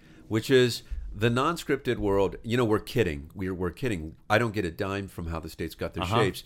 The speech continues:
Speaker 2: uh-huh.
Speaker 1: but there is, it's considered non-union, and there are no residuals is
Speaker 2: Nothing.
Speaker 1: the word. So people who work in non-scripted, unscripted television,
Speaker 2: Yep.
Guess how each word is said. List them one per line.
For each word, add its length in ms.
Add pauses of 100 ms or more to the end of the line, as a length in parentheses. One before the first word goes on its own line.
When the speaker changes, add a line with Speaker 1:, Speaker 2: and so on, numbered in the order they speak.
Speaker 2:
uh-huh. 220
Speaker 1:
but 180 (140)
there 320
is, 400 (120)
it's 220 (160)
considered 540
non-union, 960
and 120
there 100
are 60
no 180
residuals 960
is 100
Speaker 2:
Nothing. 160
Speaker 1:
the 60
word. 180 (300)
So 320
people 380
who 140
work 360
in 200
non-scripted, 720
unscripted 580
television, 520
Speaker 2:
Yep. 80